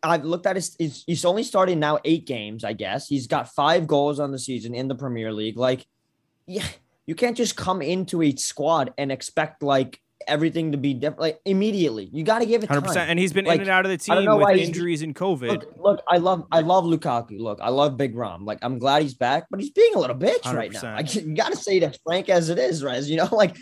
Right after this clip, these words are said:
Speaker 1: it's not on Tuchel. He just won the Chelsea Champions League. It's not on the team. It's a hundred percent on Lukaku. Stop being a bitch. If you're a real striker, like, you should make it work no matter where the fuck you are.
Speaker 2: Hundred percent.
Speaker 1: Like, it's
Speaker 2: So
Speaker 1: I'm sorry, it's as simple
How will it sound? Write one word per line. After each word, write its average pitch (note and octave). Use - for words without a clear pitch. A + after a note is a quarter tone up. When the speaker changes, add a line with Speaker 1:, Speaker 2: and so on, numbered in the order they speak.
Speaker 1:
it's F3+
not F3
on A#3
Tuchel. D3
He G3
just G#3+
won F#3+
the D3+
Chelsea E3
Champions C3
League. D#3
It's C3
not C#3
on G#3+
the E3
team. C3
It's B3
a G3
hundred A3
percent B2+
on F#3
Lukaku. A#2+
Stop -
being G4
a -
bitch. -
If D3+
you're G#3
a A3
real F#3
striker, C#3
like, A#2
you C#3+
should E3
make D3+
it B2+
work D3+
no D3+
matter D#3+
where B3
the E4
fuck C3
you -
are. -
Speaker 2:
Hundred C3
percent. C3+
Speaker 1:
Like, -
it's -
Speaker 2:
So E3
Speaker 1:
I'm F#3
sorry, A#3
it's D#3+
as F3
simple -